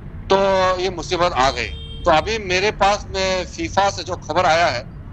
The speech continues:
कि जो सेकंड डेट तय किया था, वो भी फिर पोस्टपोन हो गया। यानी कि पहला डेट तो पोस्टपोन हो ही गया था, अब सेकंड डेट जो फाइनल किया था, फिर से पोस्टपोन हो गया, क्योंकि कोविड फिर से स्पाइरल इफेक्ट हो रहे हैं, कुछ-कुछ देशों में तो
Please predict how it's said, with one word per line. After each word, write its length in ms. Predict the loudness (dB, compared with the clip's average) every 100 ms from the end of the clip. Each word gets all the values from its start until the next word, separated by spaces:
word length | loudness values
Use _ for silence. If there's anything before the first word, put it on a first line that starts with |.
| -16 -16 0
कि 120 | 2
जो 440 | 4 2 4 2 0 -4 -16 -14 -14 -4 0
सेकंड 540 | 2 2 2 0 0
डेट 320 | 0 0 -2 0
तय 120 | 0
किया 200 | 0 -4
था, 320 | 2 0 0
वो 180 | 0 0
भी 120 | 0
फिर 160 | -2 -4
पोस्टपोन 400 | -2 -4 -2 -4
हो 120 | -4
गया। 180 | -6 -8 -10 -4 -2
यानी 200 | 0 2
कि 220 | 2 2 -2 -16 -16 -16
पहला 640 | -10 0 2 4 4 4
डेट 320 | 0 -2 -4
तो 420 | -4 -16 -2 0
पोस्टपोन 340 | 2 0 0 0
हो 100 | 2
ही 100 | 2
गया 160 | -2
था, 200 | -6 -8 -14 -14 -14 -12 0
अब 80 | 0
सेकंड 500 | 2 -2 0 0 0
डेट 220 | 0 0
जो 140 | 0 -4
फाइनल 360 | 0 -2 -2
किया 220 | -2 0 0
था, 160 | -2
फिर 300 | -6 -2 -2
से 180 | 2 -2
पोस्टपोन 400 | 0 -6 -4 -4
हो 100 | -2
गया, 140 | -4
क्योंकि 300 | -4 -4 -4
कोविड 480 | -2 0 2 0 -4
फिर 160 | -2 -2
से 300 | 2 0 0 -6 -18 -16 -14
स्पाइरल 460 | 0 2 2 -2
इफेक्ट 640 | -8 -10 -8 -2 -4 0
हो 80 | 2
रहे 120 | 4
हैं, 240 | 2 0 -6
कुछ-कुछ 320 | -10 -8 -2
देशों 300 | 0 0 2
में 140 | 0
तो 480 | 0 0 0 0 -4